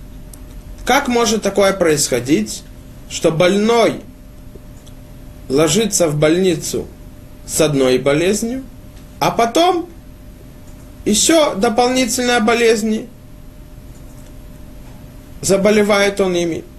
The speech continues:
И через некоторое время, после тщательных расследований, эти специалисты медицины пришли к общему мнению, что из-за того, что эта больница,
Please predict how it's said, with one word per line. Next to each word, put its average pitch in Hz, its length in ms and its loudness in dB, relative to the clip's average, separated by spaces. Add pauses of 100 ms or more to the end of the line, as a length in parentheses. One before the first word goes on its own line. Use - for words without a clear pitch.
(1600)
И 160 380 2
через 202 320 2
некоторое 254 560 2
время, 226 500 0 (1300)
после 175 500 2 (140)
тщательных 196 680 0
расследований, 208 880 2 (640)
эти 220 400 2
специалисты 208 880 2
медицины 202 880 0 (600)
пришли 214 520 2
к - 100 -2
общему 202 460 2
мнению, 180 520 2 (680)
что - 180 0
из-за 202 220 4
того, 254 320 4
что 240 360 2
эта 233 280 0
больница, 214 880 0